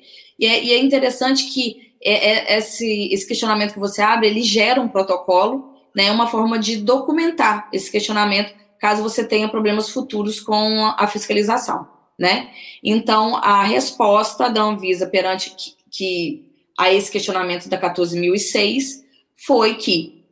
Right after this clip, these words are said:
mantém o definido na R D C três sete nove.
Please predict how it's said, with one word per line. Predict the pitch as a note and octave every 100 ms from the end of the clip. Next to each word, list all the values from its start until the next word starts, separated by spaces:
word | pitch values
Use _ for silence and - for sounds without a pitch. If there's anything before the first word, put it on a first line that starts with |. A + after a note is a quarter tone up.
| -
mantém | F3+ G#3+ C4+ D4+ - F#3+ F3+ F3+ G#3+ C4+ -
o | - G3+
definido | G3+ G3+ A3 F#3+ F3+ F3+ G#3
na | A3+ A3+
R | G3+ G#3
D | A#3+
C | B3 A#3
três | A3+ G#3+ G#3
sete | A3 G#3 -
nove. | E4 F#3+ E3